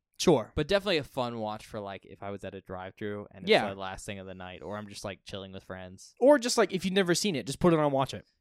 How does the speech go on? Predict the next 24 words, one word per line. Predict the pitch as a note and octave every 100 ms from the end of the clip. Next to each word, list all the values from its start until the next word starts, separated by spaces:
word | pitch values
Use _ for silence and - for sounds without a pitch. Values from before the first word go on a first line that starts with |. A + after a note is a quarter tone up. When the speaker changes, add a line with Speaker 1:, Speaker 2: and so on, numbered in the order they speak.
| _
Speaker 2:
Yeah, | C3 F2+
'cause, | G2+ E3 - - _ _ _
again, | F#3 E3 D3
it's, | F#3 - -
it's | D#3+ - C3
decent, | C#3+ D#3+ - C#3 -
but | C3
it's | B2 -
something | D#3 D3
you've | B2
seen | - B2+ A#2
a |
lot | A2+ A2 -
before. | A2 A2 G#2+
Speaker 1:
Mm-hmm. | D#3 D3+ C3+ -
Speaker 2:
There's | C3+ D3
also | D3+ -
a | A#2+
lot | G#2+ A2+
of | G#2 -
downtime | F#2+ G#2 G#2 G#2+ A2
in | A2+
it. | A2+ - _
Speaker 1:
Yeah. | D#3 C#3 G#2